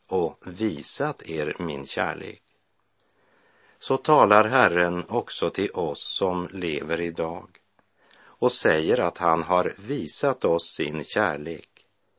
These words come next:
långt innan han sa att han älskar oss.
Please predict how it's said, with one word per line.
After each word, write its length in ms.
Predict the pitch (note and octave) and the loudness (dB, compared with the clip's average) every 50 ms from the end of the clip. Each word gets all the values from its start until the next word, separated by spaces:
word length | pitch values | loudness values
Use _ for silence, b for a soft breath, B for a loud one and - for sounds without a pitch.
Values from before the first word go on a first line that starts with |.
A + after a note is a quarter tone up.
| b b b | b b b
långt 760 | - F2+ F2 F#2+ B2 D#3 B2+ D#2+ D2 C#2+ - _ _ - - _ _ - | -8 0 2 4 4 4 4 2 0 -6 -10 _ _ -20 -20 _ _ -4
innan 340 | - A2 E2+ D#2+ E2 E2 D#2+ | -4 -2 -2 0 -2 -2 -2
han 240 | D#2 D#2+ D#2+ D2+ D2 | -2 -2 -2 -2 -2
sa 560 | - - - - - D3+ C#3 F#2+ D2 D2 - - _ - | -6 -10 -10 -6 -4 -4 -4 -4 -4 -6 -8 -10 _ -4
att 180 | - F2+ - - | -2 -2 -2 0
han 180 | D#2+ D2 D2+ | -2 -2 0
älskar 520 | D#2+ F2+ F#2 C#2 - - - - E2 D#2+ E2 | 0 0 -2 -2 -4 -10 -6 -4 -2 -2 -2
oss. 300 | E2+ F#2 - - - | -4 -6 -10 -16 -20